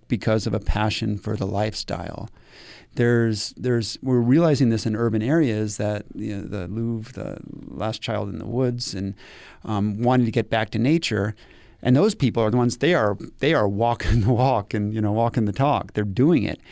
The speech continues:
and they're raising their kids in nature, and they're doing the hard,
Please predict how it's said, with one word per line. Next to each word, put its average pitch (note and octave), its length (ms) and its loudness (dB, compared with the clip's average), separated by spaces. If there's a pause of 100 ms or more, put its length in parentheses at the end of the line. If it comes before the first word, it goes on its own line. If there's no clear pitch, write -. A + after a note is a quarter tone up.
(180)
and A2 160 2
they're A2+ 100 2
raising C3 360 4
their G#2+ 80 0
kids G#2+ 280 -4
in G2+ 120 -2
nature, G2 340 -4
and - 160 0
they're G#2 160 0 (280)
doing D#3+ 260 4
the G2+ 80 2
hard, G#2 400 -2